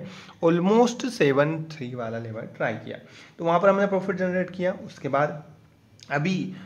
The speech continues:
छः सात दिन पहले twenty sixth of July को, ये सारी चीज़ मैं इसलिए बता रहा हूँ ताकि आप proper strategy follow करें। market के अंदर आप नए आए हैं,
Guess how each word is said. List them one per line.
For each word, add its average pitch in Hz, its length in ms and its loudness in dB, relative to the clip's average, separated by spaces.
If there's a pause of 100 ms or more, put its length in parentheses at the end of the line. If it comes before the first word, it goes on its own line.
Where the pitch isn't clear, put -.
(140)
छः 170 180 -4
सात 170 220 4
दिन 175 180 -2
पहले 131 340 -2
twenty 131 400 -4
sixth 156 320 -8
of 156 180 -6
July 113 300 -2
को, - 180 -8
ये 254 160 -6
सारी 185 400 -2
चीज़ 202 220 -4
मैं 202 100 2
इसलिए 190 260 2
बता 120 380 2
रहा 151 100 2
हूँ 196 120 2 (360)
ताकि 175 400 0 (100)
आप 160 440 4 (260)
proper 180 640 2
strategy 139 560 -2
follow 160 300 2
करें। 156 240 2
market 117 440 0
के 147 100 -4
अंदर 139 220 0
आप 139 200 2
नए 120 320 4
आए 127 260 4
हैं, 131 180 -2